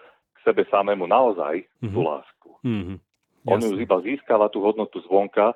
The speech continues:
Speaker 1: vďaka niečomu, či už skutočnému, alebo vyfabulovanému nejakému činu, ale toho cíti a toho upokojuje na chvíľu, že áno, som niekto. Ale ten človek, ktorý skutočne sa má rád, nepotrebuje tento pocit. On ho v sebe má uložený.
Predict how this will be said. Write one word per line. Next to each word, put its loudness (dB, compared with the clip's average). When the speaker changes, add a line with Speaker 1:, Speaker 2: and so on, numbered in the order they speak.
Speaker 1:
vďaka 2
niečomu, -2
či -4
už -2
skutočnému, -2
alebo 2
vyfabulovanému 2
nejakému -2
činu, -4
ale 4
toho 2
cíti -10
a -6
toho 0
upokojuje -2
na 2
chvíľu, -6
že -8
áno, 0
som -2
niekto. -14
Ale -4
ten -6
človek, 2
ktorý -6
skutočne -8
sa -10
má -6
rád, -2
nepotrebuje -12
tento -20
pocit. -20
On -6
ho -12
v -20
sebe -6
má -2
uložený. 0